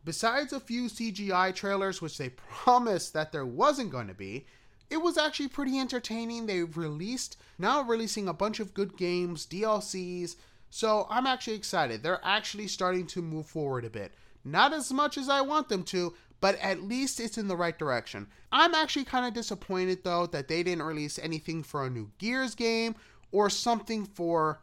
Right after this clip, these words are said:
Halo Infinite. But like I said, I'll give them an eight out of ten. It was really good,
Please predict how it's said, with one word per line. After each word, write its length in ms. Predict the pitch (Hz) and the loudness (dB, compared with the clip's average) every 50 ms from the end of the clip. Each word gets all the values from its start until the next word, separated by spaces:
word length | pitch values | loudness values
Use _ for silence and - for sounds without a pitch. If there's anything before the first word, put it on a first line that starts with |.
| _ _ _ | _ _ _
Halo 500 | - - 165 170 160 151 151 156 151 131 - | -6 -2 -2 0 0 2 0 0 0 -2 -4
Infinite. 640 | 127 127 120 - - 101 98 73 - - - - - _ _ _ _ _ - - - _ _ _ - - - | -6 -8 -8 -8 -10 -14 -14 -14 -16 -16 -18 -18 -18 _ _ _ _ _ -20 -20 -20 _ _ _ -20 2 4
But 140 | 294 311 | 6 8
like 160 | 320 320 320 285 | 8 6 6 4
I 100 | 254 240 | 2 -2
said, 260 | - - 117 98 - - | -2 -4 -6 -6 -6 -2
I'll 140 | 202 247 269 | 0 0 0
give 240 | - 262 269 269 233 | 2 0 -2 -2 -2
them 180 | 262 254 240 | -2 -2 0
an 140 | 240 220 196 | 0 0 0
eight 180 | 180 165 160 147 | -2 -2 0 -2
out 180 | 135 123 123 | -2 -2 -4
of 80 | 127 - | -6 -10
ten. 260 | - 131 101 92 87 - - - - - - - - | -8 -10 -10 -10 -12 -14 -20 -20 -20 -20 -16 -2 2
It 180 | 320 339 320 320 | 2 2 4 2
was 220 | 320 277 - - | 0 0 0 -2
really 280 | 185 202 196 196 202 170 | -4 -4 -2 -2 -4 -4
good, 360 | 151 175 175 175 170 165 | -2 -2 0 0 0 -2